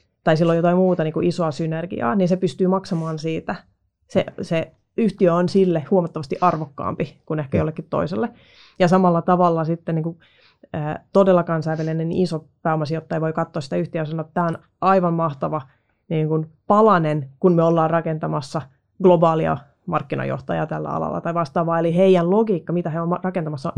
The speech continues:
Speaker 1: eri kuin mitä meillä oli. Ja sen takia se arvostus, minkä he näkee siinä firmassa, on eri kuin mitä me nähtiin, kun me mentiin siihen.
Speaker 2: Niin, no, näähän on ihan, näähän on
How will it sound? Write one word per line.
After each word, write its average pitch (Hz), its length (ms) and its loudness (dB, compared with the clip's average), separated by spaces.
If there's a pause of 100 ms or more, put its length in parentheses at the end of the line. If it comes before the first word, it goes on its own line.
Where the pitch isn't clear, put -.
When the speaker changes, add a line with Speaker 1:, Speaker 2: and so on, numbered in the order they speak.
Speaker 1:
eri 190 160 0
kuin 151 140 -8
mitä 156 160 -4
meillä 160 300 0
oli. 170 200 0
Ja 165 80 -4
sen 175 160 -2
takia 165 300 -8
se 156 240 -8
arvostus, 165 580 -2
minkä 156 180 -8
he 180 160 0
näkee 170 340 -2
siinä 156 200 -8
firmassa, 165 400 -6
on 170 80 -2
eri 175 280 2 (480)
kuin 170 120 2
mitä 156 180 2
me 160 100 0
nähtiin, 151 400 -4
kun - 100 -8
me 170 80 -6
mentiin - 340 -8
siihen. 185 300 -8 (760)
Speaker 2:
Niin, 120 220 2
no, 110 100 0
näähän 98 320 0
on 95 140 2
ihan, 104 280 2
näähän 92 320 0
on 95 180 0